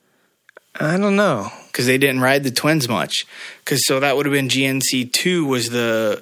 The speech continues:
Speaker 2: entry class, right?
Speaker 1: Mm-hmm.
Speaker 2: And one was the better class. He was a G N C two rider.
Speaker 1: Mm-hmm.
Speaker 2: And I think he won the championship, but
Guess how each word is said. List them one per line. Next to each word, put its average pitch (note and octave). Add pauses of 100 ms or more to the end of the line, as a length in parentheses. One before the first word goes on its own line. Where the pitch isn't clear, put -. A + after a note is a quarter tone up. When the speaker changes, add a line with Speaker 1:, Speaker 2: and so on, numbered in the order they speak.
Speaker 2:
entry C3
class, G2
right? A#2
Speaker 1:
Mm-hmm. D3+
Speaker 2:
And E3+
one B2+
was A#2+
the A#2+
better A#2+
class. C#3+ (520)
He C3+
was B2+
a B2+
G A#2+
N A#2+
C A2+
two D#3+
rider. F2
Speaker 1:
Mm-hmm. C#3+
Speaker 2:
And D#3
I A#2
think C3+
he C3
won B2
the A2
championship, C#3+
but B2+